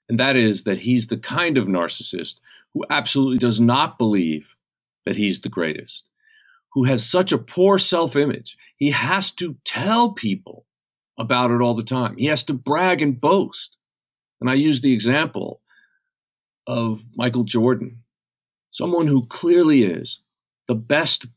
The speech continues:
basketball player of all time.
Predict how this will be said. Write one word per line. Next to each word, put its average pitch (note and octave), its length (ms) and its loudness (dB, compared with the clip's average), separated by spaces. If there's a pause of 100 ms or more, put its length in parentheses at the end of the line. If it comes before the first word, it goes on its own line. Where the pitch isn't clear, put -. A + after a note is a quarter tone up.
(120)
basketball A#2+ 640 0
player F#2 560 -2 (800)
of D#3+ 140 2
all F3 160 4
time. D#3+ 460 0